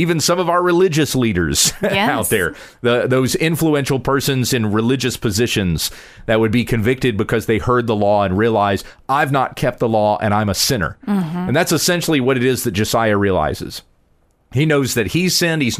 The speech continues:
Speaker 1: he knows that the people have sinned. He's not been leading the people according to God's law.
Speaker 2: Mm-hmm.
Speaker 1: The people have not been following God's law.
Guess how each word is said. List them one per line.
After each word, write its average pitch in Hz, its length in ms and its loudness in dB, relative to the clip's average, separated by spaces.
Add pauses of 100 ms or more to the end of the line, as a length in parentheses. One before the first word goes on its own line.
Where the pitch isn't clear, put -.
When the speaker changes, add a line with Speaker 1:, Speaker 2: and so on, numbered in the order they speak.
(120)
Speaker 1:
he 143 140 0
knows 139 240 0
that 220 140 -4
the - 40 -8
people 190 360 0
have 160 100 0
sinned. 170 240 -2 (220)
He's 175 280 0
not 160 240 0
been 120 280 2
leading 185 320 2
the 160 80 0
people 160 340 0
according 139 320 0
to 117 60 2
God's 101 340 0
law. 160 460 2
Speaker 2:
Mm-hmm. 185 480 -2
Speaker 1:
The 113 80 0
people 139 320 0
have 104 100 0
not 127 180 0
been 117 160 0
following 160 520 0
God's 143 320 2
law. 143 280 2